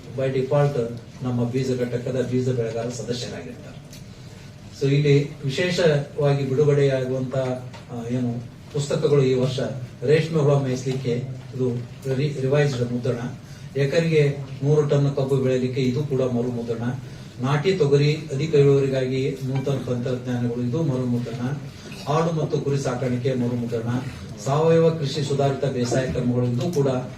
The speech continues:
ಮರು ಮುದ್ರಣ, ಇವೆಲ್ಲವೂ ಮರು ಮುದ್ರಣ. ಇನ್ನೊಂದು, ನಮ್ಮ ಕೃಷಿ ಮುನ್ನಡೆಯಲ್ಲಿ ಈ ವರ್ಷ,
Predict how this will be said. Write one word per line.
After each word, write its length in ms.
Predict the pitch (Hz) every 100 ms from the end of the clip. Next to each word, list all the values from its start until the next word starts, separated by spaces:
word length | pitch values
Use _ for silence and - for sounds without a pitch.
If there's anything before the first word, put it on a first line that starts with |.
| - -
ಮರು 120 | 123
ಮುದ್ರಣ, 480 | 120 113 117 120 123
ಇವೆಲ್ಲವೂ 440 | 120 127 165 156 147
ಮರು 320 | - 123 151
ಮುದ್ರಣ. 320 | 143 135 120 123 - - 117 110 120
ಇನ್ನೊಂದು, 600 | 147 190 180 156 160 - - -
ನಮ್ಮ 180 | 143 147
ಕೃಷಿ 380 | - 147 - 202
ಮುನ್ನಡೆಯಲ್ಲಿ 720 | 170 160 151 143 127 127 120 - - - - - - 127
ಈ 80 | 156
ವರ್ಷ, 280 | 156 156